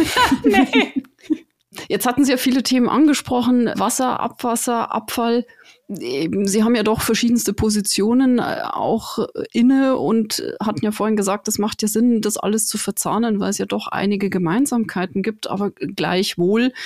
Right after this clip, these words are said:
Speaker 2: bei der Vielzahl der Tätigkeiten und Zuständigkeiten und Themen, wie behalten Sie den Überblick?
Speaker 1: Ich glaub, da kommt mir das Mathestudium entgegen. Sie müssen ja als, also Sie lernen ja als, als Mathematikerin oder als Mathematiker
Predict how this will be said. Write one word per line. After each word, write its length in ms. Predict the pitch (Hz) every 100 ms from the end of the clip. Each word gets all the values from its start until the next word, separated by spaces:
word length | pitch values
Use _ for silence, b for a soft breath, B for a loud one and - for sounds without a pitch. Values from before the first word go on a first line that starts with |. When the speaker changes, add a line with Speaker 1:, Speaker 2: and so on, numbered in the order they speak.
| B B B
Speaker 2:
bei 140 | 190
der 120 | 202
Vielzahl 1120 | 208 - 240 254 - 214 208 208 214 - - -
der 300 | 196 196 196
Tätigkeiten 1000 | - 202 226 240 - 220 202 208 214 220
und 180 | 190
Zuständigkeiten 1120 | - 233 - - 220 214 208 - 185 196 - 190
und 180 | 175
Themen, 440 | 170 190 196 233 233 B B B B B
wie 100 | -
behalten 440 | 190 208 175 190 180
Sie 120 | 185
den 140 | 180
Überblick? 600 | 165 220 190 147 - - - _ _ _ _ _ _ _ - B B
Speaker 1:
Ich 140 | - -
glaub, 220 | 220 -
da 100 | -
kommt 240 | - 190
mir 80 | 185
das 200 | 180 165
Mathestudium 600 | 185 185 - 180 165 165
entgegen. 560 | 170 - 175 165 165 151 -
Sie 120 | -
müssen 240 | 180 185 208
ja 180 | 196
als, 260 | - 170 -
also 180 | 180 185 -
Sie 140 | 185
lernen 200 | 185 214
ja 40 | 220
als, 220 | 190 - _
als 200 | - 190
Mathematikerin 840 | 208 196 190 180 208 214 202 190 196 -
oder 240 | - 175
als 160 | 160 196
Mathematiker 600 | 180 180 180 190 196